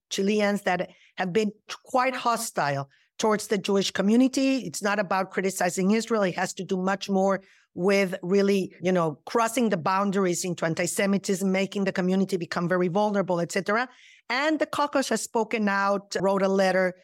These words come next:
to the State Department expressing concern. There, you know, so, so I mean, it's, it's the, the, the caucus has been really very active in trying to shed light on anti-Semitism in this area. Of course,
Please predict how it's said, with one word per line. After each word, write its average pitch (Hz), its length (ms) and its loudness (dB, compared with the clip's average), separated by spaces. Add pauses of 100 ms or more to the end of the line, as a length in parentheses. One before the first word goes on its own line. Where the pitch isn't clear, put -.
(140)
to 180 80 -4
the 165 80 -4
State 254 360 -2
Department 220 540 0
expressing 185 540 -2
concern. 220 720 0 (240)
There, 185 300 0
you 196 160 -2
know, 180 160 2
so, 220 260 0
so 254 160 0
I 233 80 0
mean, 254 180 4
it's, 240 260 0
it's 226 280 -4 (340)
the, 220 180 2
the, 220 180 0
the 208 120 -2
caucus 311 540 0
has 214 180 -2
been 240 260 2
really 226 540 0 (200)
very 262 460 2
active 233 600 -2
in 180 120 2
trying 226 560 0
to 214 140 -2
shed 226 400 0
light 202 580 0 (380)
on 214 440 2 (100)
anti-Semitism 202 920 -2
in 175 60 -4
this 185 220 -2
area. 214 360 2
Of - 180 -6
course, 233 380 0